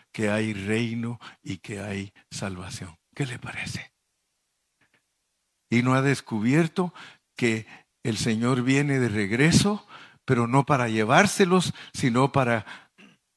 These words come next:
juzgarlos si califican para entrar al reino. Hasta me voy a ir de lado así. Ya con las pistolas, ¿verdad? <laughs>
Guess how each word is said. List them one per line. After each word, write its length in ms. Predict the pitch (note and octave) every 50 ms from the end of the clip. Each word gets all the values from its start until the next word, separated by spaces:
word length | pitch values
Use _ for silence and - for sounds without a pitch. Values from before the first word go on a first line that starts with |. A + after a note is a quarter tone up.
| _ _ _
juzgarlos 720 | - - C#3 C3 A2+ A2 A2 D3+ D#3+ E3 F3+ F3 D#3+ -
si 360 | - - - - - - A#2+
califican 640 | - B2 A#2 A2 A2 - - C#3 B2+ - D3+ C3+ B2
para 200 | - A#2+ A2 G#2+
entrar 320 | G#2+ G#2+ - - B2 A2+ A2+
al 140 | A2 A2
reino. 480 | G2+ G#2 A#2 A2+ G#2+ G#2 G2 F#2+ F#2+ _ _ _ _ _ _ _ _ _ _ _ _ _ _ _ _ _ _ _ _ _ _ _ _ _ _ _ _ _ _ _ _ E4+ _ _ _ _ _ _ _ _ _ _ _ _ _ _ _ _ _ _ _ _ _ _ _
Hasta 200 | - - _ C3+
me 160 | A2+ A2 A2
voy 120 | A2 A2+ A#2+
a 20 | B2+
ir 60 | A#2+
de 120 | A#2+ A2+
lado 300 | A2 A2+ A#2+ B2 B2+ B2+
así. 280 | A#2 - - - B2+ C3 C3 B2 B2 B2+ B2 - _ _ _ - - - _ - - - - - - - _ - - - - - _ _ _ _ _ _ _ _ _ _
Ya 220 | - A#2+ A#2 A#2 A2+
con 220 | A#2 A#2+ A#2+ A2+
las 160 | A2+ G#2+ G2+
pistolas, 600 | - - G#2+ G2+ - - - B2 C#3 C#3+ C#3 B2
¿verdad? 240 | A#2 A#2 A2+ A2 -
<laughs> 340 | E3 - - - - -